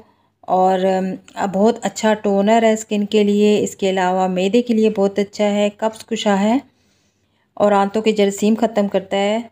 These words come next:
तो ज़रूर बनाएं। अगर वीडियो मेरी पसंद आए तो वीडियो को लाइक कर दें और चैनल को सब्सक्राइब करें। तो स्टार्ट करते हैं अर्क गुलाब बनाना। इसके लिए सबसे पहले मैंने ले लेना है, अ, पत्तियाँ। आप एक,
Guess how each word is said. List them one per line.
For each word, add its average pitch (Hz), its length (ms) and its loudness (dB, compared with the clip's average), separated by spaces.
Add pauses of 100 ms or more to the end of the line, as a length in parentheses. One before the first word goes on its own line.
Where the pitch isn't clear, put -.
तो 190 80 -14
ज़रूर 208 300 2
बनाएं। 220 360 0
अगर 196 220 -2
वीडियो 190 260 -2
मेरी 190 220 -2
पसंद 202 340 -2
आए 208 140 2
तो 208 100 -4
वीडियो 185 220 -2
को 190 100 0
लाइक 185 360 2
कर 208 160 0
दें 202 160 -4
और 208 80 -2
चैनल 190 260 -2
को 190 160 -4
सब्सक्राइब 180 600 -2
करें। 170 300 -8
तो 175 140 -12
स्टार्ट 196 360 0
करते 226 340 -8
हैं 254 280 0 (380)
अर्क 208 240 -2 (100)
गुलाब 190 320 2
बनाना। 190 440 0 (600)
इसके 214 240 -6
लिए 226 140 2
सबसे 240 320 -2
पहले 214 280 2
मैंने 208 280 0
ले 196 180 0
लेना 202 260 0
है, 262 120 0
अ, - 1080 -8 (100)
पत्तियाँ। 220 440 0 (680)
आप 202 380 0
एक, 196 580 0